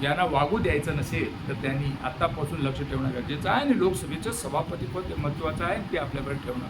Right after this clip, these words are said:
गरजेचं आहे. त्या दृष्टीने ते प्रयत्न करतील. आणि त्यांच्या सहयोगी जे एक घटक पक्ष आहे, मग, अ, शिंदे यांचे खासदार असोत किंवा रामविलास पासवान यांचे पुत्र,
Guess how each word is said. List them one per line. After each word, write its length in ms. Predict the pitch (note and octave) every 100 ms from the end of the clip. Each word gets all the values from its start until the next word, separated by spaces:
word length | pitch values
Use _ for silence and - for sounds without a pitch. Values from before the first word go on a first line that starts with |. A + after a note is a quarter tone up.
| - - -
गरजेचं 300 | - - -
आहे. 320 | - - -
त्या 140 | D#3+ F#3
दृष्टीने 400 | F#3 - - -
ते 60 |
प्रयत्न 320 | - C3+ - C#3
करतील. 280 | - - G3 - - - - - - - F3
आणि 360 | F#3+ G#3 G#3 G3 - -
त्यांच्या 320 | F#3+ E3 E3 A#3
सहयोगी 480 | G#3+ F#3+ G#3+ A3
जे 120 | G#3 G3+
एक 240 | F3+ D#3
घटक 320 | C#3+ G3+ -
पक्ष 220 | - -
आहे, 200 | A2+ - - - - - - - - -
मग, 300 | C3 B2 C3+
अ, 120 | A#2 A2 G#2+
शिंदे 500 | - D#3 F3+ F#3 C3+ B2 - - A#2+
यांचे 440 | A#2+ A2 - - - - - - -
खासदार 360 | B2+ B2 C#3+ C#3
असोत 300 | B2 F3 - - - - - - - - - - - -
किंवा 480 | D3 C#3+ C3 A#2 A2+ - - -
रामविलास 500 | C#3 D3+ D#3 D#3+ D#3+
पासवान 560 | - C#3+ C3+ D3+ D#3 B2 - - - - -
यांचे 220 | A#2 C#3
पुत्र, 340 | C3 E3+ -